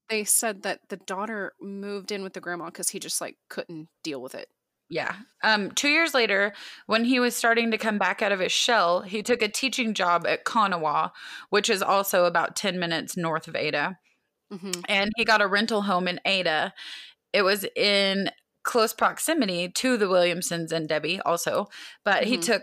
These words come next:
Speaker 2: later on, he took another job in Noble, but his mother was in Ada taking care of his daughter. So he would commute back and forth and hit up the nightlife in Ada on weekends because he said Noble was boring. Um, he was in Ada one night,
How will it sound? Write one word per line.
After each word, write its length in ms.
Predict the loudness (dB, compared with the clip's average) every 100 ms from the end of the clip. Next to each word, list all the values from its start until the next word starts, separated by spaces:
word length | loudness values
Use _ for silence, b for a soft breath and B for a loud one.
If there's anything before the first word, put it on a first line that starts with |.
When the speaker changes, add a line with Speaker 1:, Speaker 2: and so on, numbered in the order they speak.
| 0
Speaker 2:
later 200 | 2 4
on, 140 | 4 2
he 100 | 0
took 160 | 0
another 400 | -2 2 4 4
job 300 | 4 4 4
in 180 | 2 0
Noble, 640 | 2 2 4 4 4 0 -2
but 140 | -2 0
his 200 | -2 2
mother 420 | 2 4 2 0 -2
was 180 | 0
in 140 | 0 0
Ada 300 | 0 0 0
taking 280 | -4 -6 -4
care 220 | 0 0
of 80 | 0
his 160 | -2
daughter. 400 | 2 2 2 -4 B B B
So 180 | 0 2
he 140 | 2
would 200 | 0 0
commute 420 | -2 0 -2 -2
back 240 | 0 0 -2
and 160 | -8
forth 560 | 0 4 4 4 0 -10 _ 0
and 320 | 0 0 -4
hit 220 | -2 0 0
up 100 | -2
the 80 |
nightlife 540 | 0 2 2 2 0 -2
in 80 | 0
Ada 260 | 0 2
on 220 | 2 2
weekends 500 | -2 -4 -4 -4 -4
because 240 | -6 -6 -4
he 60 |
said 180 | -2 0
Noble 280 | 0 0 0
was 180 | -2 -4
boring. 580 | -2 0 0 -2 -8 -12 B B B B B -6
Um, 220 | -2 0
he 160 | 2 2
was 140 | 4 2
in 120 | -2
Ada 300 | 0 2 2
one 220 | 2 0
night, 360 | 2 2 2